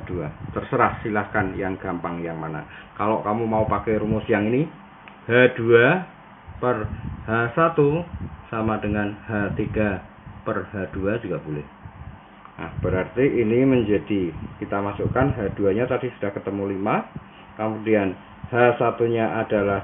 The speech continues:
dua puluh, harus sama dengan H tiga per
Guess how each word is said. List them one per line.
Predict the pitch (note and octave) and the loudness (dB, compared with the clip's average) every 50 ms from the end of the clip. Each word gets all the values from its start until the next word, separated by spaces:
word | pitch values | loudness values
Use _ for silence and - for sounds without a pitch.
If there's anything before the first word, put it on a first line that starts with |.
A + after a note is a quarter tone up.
| - | -2
dua | - G#2 G2+ F#2+ F2+ | -2 0 0 0 0
puluh, | F2+ G2+ G2 G2+ C3 F#3+ A3+ - - - - - - - - - - - - - - - - - - - - | -2 -2 -2 0 0 0 -2 -4 -10 -20 -20 -20 -20 -20 -20 -20 -20 -20 -20 -20 -20 -20 -20 -20 -16 -8 -4
harus | G#2 G2+ F#2+ G#2 C3 D3+ D3+ | 0 2 4 4 4 4 4
sama | D3+ C3+ B2 B2 A#2+ A#2+ | 4 4 4 4 2 0
dengan | - G2+ G#2 A2+ B2 C#3+ D3 - - - | 0 0 0 2 2 2 0 -2 -2 -2
H | A#2 G2+ F#2+ F2+ - - | -2 0 0 -2 -2 -4
tiga | F#2 F2 - G2 G2 A2+ D3 D#3+ - - - - - - - - - - | -6 -4 -4 -2 -2 -2 -2 -4 -6 -8 -12 -14 -16 -18 -20 -20 -6 2
per | - D3 D3 C3 B2 | 4 4 4 4 2